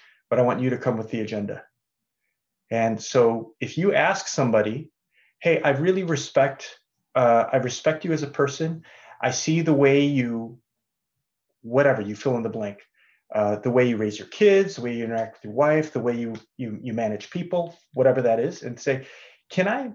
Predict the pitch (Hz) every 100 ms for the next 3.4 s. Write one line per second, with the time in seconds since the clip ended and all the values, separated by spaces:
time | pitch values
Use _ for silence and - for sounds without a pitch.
0 | _ _ - 190 240 202 202 196 180 196
1 | 190 190 185 _ _ _ _ - 151 143
2 | 143 - _ - 147 131 151 151 147 135
3 | 135 127 135 147